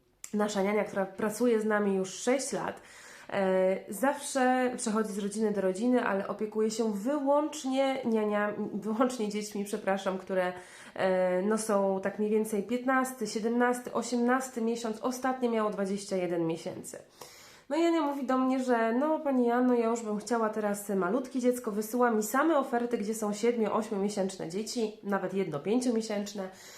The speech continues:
Mówi: „No, bo ja już bym chciała na długo zostać w jakiejś rodzinie”.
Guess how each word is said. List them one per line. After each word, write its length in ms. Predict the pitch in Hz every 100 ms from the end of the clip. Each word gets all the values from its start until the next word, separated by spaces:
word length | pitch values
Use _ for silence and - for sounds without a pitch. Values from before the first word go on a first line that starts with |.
| - -
Mówi: 160 | 233
„No, 160 | 285 330
bo 100 | 294
ja 120 | 269
już 180 | 247 240
bym 140 | 208
chciała 280 | 202 247 240
na 100 | 214
długo 280 | 196 214 208
zostać 300 | 196 190 180
w 40 |
jakiejś 280 | 175 175 170
rodzinie”. 400 | 170 170 143 98